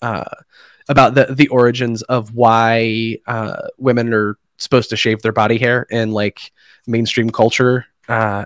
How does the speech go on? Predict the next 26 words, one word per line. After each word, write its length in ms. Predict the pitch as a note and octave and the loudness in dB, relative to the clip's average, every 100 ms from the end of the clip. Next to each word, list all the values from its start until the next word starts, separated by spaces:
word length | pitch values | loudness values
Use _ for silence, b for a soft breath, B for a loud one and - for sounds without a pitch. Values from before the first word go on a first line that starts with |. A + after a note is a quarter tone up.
| - | 0
and 120 | C3 | 2
it's, 160 | A#2 | 2
it 240 | B2+ C#3 _ C#3+ | 2 2 _ 2
basically, 440 | C#3+ C3+ - A#2+ | 4 4 2 2
it 80 | A2 | 4
all 120 | G2+ | 2
comes 220 | - G#2 | 0 -4
down 160 | F2+ F#2+ | -4 -6
to 80 | F2+ | -6
marketing. 360 | E2+ - - | -8 -8 -10
Like, 140 | - - | -8 -2
somebody 240 | A2+ A2 | 0 2
just 200 | G#2 G#2+ | 0 -4
decided 380 | A2 G2+ F#2+ F#2 | -4 -4 -4 -2
that 140 | G2 | -4
was 140 | A2 G#2+ | -4 -8
the 80 | - | -8
thing 200 | G2 F#2+ | -10 -10
that 100 | G#2 | -8
needed 240 | G2 F#2 | -8 -8
to 60 | G2 | -2
happen. 340 | G2+ - - _ B B B B B B B B - | -2 -4 -12 _ B B B B B B B B 0
Um, 540 | D3 B2+ A2+ G#2+ G#2 - _ _ _ - - _ _ _ _ _ _ _ - - - | 4 4 4 0 -6 -10 _ _ _ -20 -20 _ _ _ _ _ _ _ -16 -14 -8
but, 380 | C3+ E3 D#3 | 4 8 8
uh, 440 | C#3 B2+ G2+ F2+ - _ _ _ _ _ - | 10 8 6 2 -6 _ _ _ _ _ 0
after 1000 | F3 F#3 - A3+ A3 F#3+ F3+ D#3+ D#3 D3 | 4 4 2 4 6 8 8 8 6 4